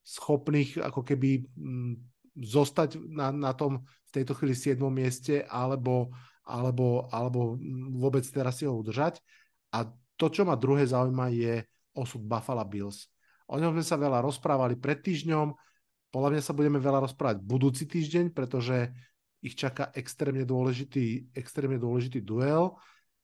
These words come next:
A Bills majú, že vlastne pred sebou Philadelphia, Kansas, Dallas, Chargers, Patriots, Dolphins. To znamená, že majú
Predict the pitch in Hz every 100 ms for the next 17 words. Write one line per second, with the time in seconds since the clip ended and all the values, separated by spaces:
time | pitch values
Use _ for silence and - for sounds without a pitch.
0 | _ - 110 104 175 185 165 160 143 135
1 | 127 127 123 117 120 _ _ _ _ _
2 | _ _ 113 113 - 131 117 101 101 _
3 | _ _ - 127 127 110 98 - 180 202
4 | 196 185 175 131 120 147 156 - 165 156
5 | - - 110 131 143 139 135 - _ _
6 | _ _ _ _ _ - 143 139 135 131
7 | 127 - 123 123 123 117 123 - 120 120
8 | 123 110 95 - - _ _ 127 139 131
9 | 131 131 139 139 107